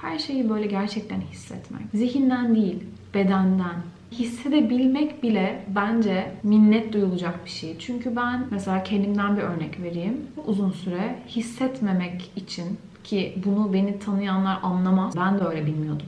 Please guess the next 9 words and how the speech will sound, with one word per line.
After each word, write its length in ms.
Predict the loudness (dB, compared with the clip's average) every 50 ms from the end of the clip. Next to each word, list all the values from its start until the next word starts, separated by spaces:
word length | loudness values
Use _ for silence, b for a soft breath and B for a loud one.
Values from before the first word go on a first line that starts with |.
| -10 -10 -8
Yani 180 | -8 -8 -8
hissettiğimi 760 | -8 -8 -8 -6 -6 -6 -6 -8 -6 0 2 4 4 4 4
sanıyordum 420 | 2 -2 -4 -6 -6 -8 -8 -8
her 260 | -8 -6 -6 -6 -6 -6
şeyi 220 | -6 -6 -6 -4
böyle 160 | -4 -6 -4
dibine 300 | -4 -4 -4 -4 -6 -6
kadar 180 | -6 -6 -6 -4 -4 -2
ama 200 | -2 -4 -4